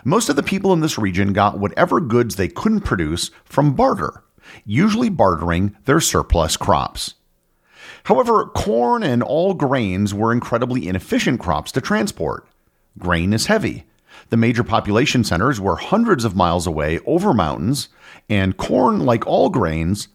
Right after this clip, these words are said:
could spoil. However, what did work was converting the grain to alcohol, A K A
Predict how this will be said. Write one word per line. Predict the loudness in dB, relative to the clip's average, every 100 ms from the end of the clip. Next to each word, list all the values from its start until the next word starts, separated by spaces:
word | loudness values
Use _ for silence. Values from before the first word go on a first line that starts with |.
| -10
could | -2 -2
spoil. | -2 0 0 0 -4 -12 _ _ _ _ _ _ _ -20 -20 -6
However, | -2 0 2 0
what | 0 0 0 -4 0
did | 0 2
work | 0 0 -2 -14 _ -4
was | -2 0
converting | 2 2 2 2 2
the | 2
grain | 2 2 2 0 -2
to | -2 0
alcohol, | 0 2 0 0 -4 -8 _ _ _
A | 0 0
K | 2 2 2
A | 0 -2 -4